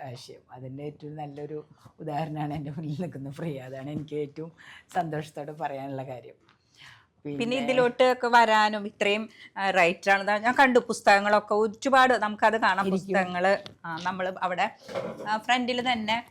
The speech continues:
Speaker 2: പുസ്തകങ്ങളൊക്കെ വെച്ചിട്ടുണ്ട്. ആവശ്യമുള്ളവർക്ക് വായിക്കാം, വാങ്ങാം. അതെനിക്ക് ഒരുപാട് ഇഷ്ടമായി. വായിക്കപ്പോ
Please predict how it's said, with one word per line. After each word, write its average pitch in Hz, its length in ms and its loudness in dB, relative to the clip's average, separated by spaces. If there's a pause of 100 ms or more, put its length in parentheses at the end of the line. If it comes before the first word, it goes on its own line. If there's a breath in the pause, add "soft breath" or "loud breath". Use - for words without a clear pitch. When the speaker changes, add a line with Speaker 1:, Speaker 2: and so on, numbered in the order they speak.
Speaker 2:
പുസ്തകങ്ങളൊക്കെ 196 600 -2
വെച്ചിട്ടുണ്ട്. 185 840 -4
ആവശ്യമുള്ളവർക്ക് 208 640 2
വായിക്കാം, 202 800 2
വാങ്ങാം. 180 580 4
അതെനിക്ക് 247 300 2
ഒരുപാട് 196 340 6
ഇഷ്ടമായി. 156 400 0
വായിക്കപ്പോ 185 640 2